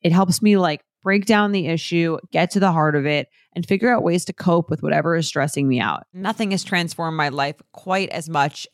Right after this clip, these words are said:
as my therapy experience. I can't recommend therapy enough, and BetterHelp is a great way into it. If you're thinking of starting therapy, give BetterHelp a try.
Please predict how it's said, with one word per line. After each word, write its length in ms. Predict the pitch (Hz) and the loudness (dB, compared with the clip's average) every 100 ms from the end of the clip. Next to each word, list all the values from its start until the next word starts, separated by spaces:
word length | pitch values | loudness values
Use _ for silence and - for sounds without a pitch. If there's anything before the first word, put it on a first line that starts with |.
| - | -2
as 300 | 160 143 135 | -2 -2 -4
my 180 | 131 | -6
therapy 440 | 151 139 135 143 135 | -2 -2 -2 -4 -8
experience. 840 | 123 - 117 110 - - - - _ - | -10 -12 -6 -4 -6 -10 -14 -18 _ -14
I 40 | |
can't 180 | - 254 | -6 -2
recommend 260 | 269 262 226 | 0 0 2
therapy 300 | 202 190 180 | 2 2 0
enough, 220 | 151 151 | -2 -2
and 160 | 170 | -6
BetterHelp 380 | 165 170 170 165 - | -2 0 2 0 -2
is 120 | 156 | -10
a 40 | |
great 400 | 147 - 156 151 - | -10 -6 -4 -4 -8
way 300 | 143 131 127 - | -10 -10 -12 -16
into 280 | 143 - | -14 -10
it. 180 | - - _ _ _ - | -10 -12 _ _ _ -2
If 100 | - | 4
you're 120 | 262 | 6
thinking 280 | 277 247 247 | 4 -4 -6
of 60 | |
starting 280 | - 214 208 | 2 2 2
therapy, 520 | 202 190 175 175 165 - | 0 0 0 -2 -4 -8
give 200 | - 202 | 0 0
BetterHelp 420 | 202 170 160 147 143 | 4 4 4 0 -2
a 40 | |
try. 400 | - 156 78 - | -4 -4 -4 -10